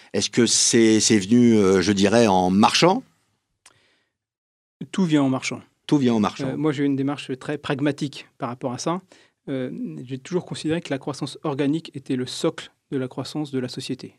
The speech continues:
Speaker 2: Donc ça, ça a toujours été un élément extrêmement important depuis le départ. À partir d'une certaine taille, la croissance externe, donc l'acquisition de structures existantes, est forcément un accélérateur important,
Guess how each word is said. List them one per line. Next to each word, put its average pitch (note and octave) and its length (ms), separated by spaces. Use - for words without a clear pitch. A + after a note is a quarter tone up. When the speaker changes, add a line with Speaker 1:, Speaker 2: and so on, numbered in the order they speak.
Speaker 2:
Donc B2 100
ça, D3+ 140
ça - 100
a B2 40
toujours C3 280
été B2+ 160
un C3 80
élément B2+ 280
extrêmement C3+ 440
important - 460
depuis C#3 260
le B2+ 60
départ. B2+ 300
À - 40
partir D#3+ 260
d'une F3+ 160
certaine C#3+ 440
taille, G3 520
la C#3+ 160
croissance F3 840
externe, D#3+ 520
donc - 220
l'acquisition C#3 640
de B2+ 80
structures C3+ 420
existantes, B2+ 680
est C3 80
forcément D3+ 560
un C3+ 140
accélérateur C#3+ 880
important, D#3 560